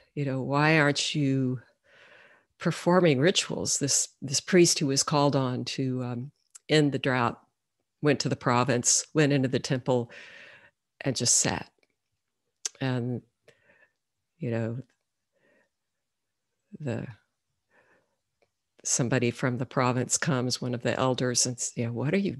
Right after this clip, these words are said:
doing?" And Mumon says, "Silently not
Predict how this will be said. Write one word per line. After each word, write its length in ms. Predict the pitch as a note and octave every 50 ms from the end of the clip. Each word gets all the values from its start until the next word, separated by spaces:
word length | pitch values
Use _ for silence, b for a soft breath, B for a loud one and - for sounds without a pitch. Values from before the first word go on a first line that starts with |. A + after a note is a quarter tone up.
| A#2+
doing?" 560 | - C#3+ D#3 F3 F#3+ F3 C#3 B2 - A#2+ - _ B B B B B B B
And 300 | - D#3 D3 D3+ D#3+ D#3+
Mumon 500 | E3 F3+ F3+ F3+ E3+ E3 E3 D#3 D3+ C#3+
says, 640 | - - - - A#2+ B2 B2 B2 B2 - - - - _ _ _ _ _ _ _ _ - _ _ _ _ _ _ _ _ _ _ _ _ _ _ _
"Silently 1120 | - - - - - E3 D#3 E3 E3+ F3 F3+ F3+ E3+ E3+ E3+ - - E3 D#3+ D#3+ D#3+ D#3
not 600 | C3+ C3 C#3 C#3 D3 D3 D3+ - - - - -